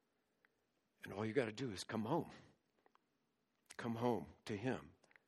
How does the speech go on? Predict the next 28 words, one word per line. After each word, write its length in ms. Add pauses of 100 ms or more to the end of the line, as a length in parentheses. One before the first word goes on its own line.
(1120)
And 140
he 80
welcomes 680 (120)
every 240
sinner 520
because 440
Christ 640 (540)
paid 220
it 120
all. 340 (140)
That's 280
what 220
Christmas 520
is 140
all 220
about. 400 (1400)
That 140
Jesus 500
came 500 (1160)
to 80
do 200
what 200
we 120
could 180
never 260
do 220
for 260
ourselves. 800